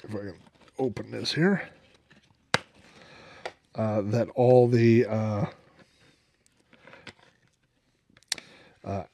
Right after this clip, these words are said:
outputs, well, it's kinda hard to see,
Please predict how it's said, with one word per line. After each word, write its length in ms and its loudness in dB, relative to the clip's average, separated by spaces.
outputs, 800 2
well, 280 -8
it's 120 -14
kinda 220 -8
hard 160 -8
to 40 -8
see, 280 -8